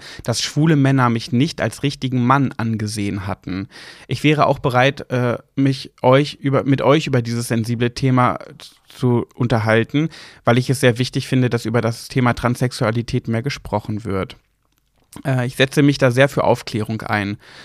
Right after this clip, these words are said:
Pat weiß, glaube ich, wer ich bin. Er hat mich einmal in seinen Stream mit reingenommen. Also ich bin der Sänger.“ Ja, jedenfalls,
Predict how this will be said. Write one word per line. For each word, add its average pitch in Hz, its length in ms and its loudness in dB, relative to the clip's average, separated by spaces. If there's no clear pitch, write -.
Pat 165 200 2
weiß, 151 220 2
glaube 160 260 2
ich, - 140 -6
wer 151 120 2
ich 156 140 -6
bin. 156 160 2
Er 120 140 0
hat 135 180 -2
mich 135 160 -2
einmal 127 240 2
in 127 80 2
seinen 127 300 2
Stream 156 460 -2
mit - 160 -8
reingenommen. 107 560 -2
Also 120 160 0
ich - 140 -6
bin 131 160 2
der 135 140 2
Sänger.“ 110 500 0
Ja, 120 280 4
jedenfalls, 156 640 0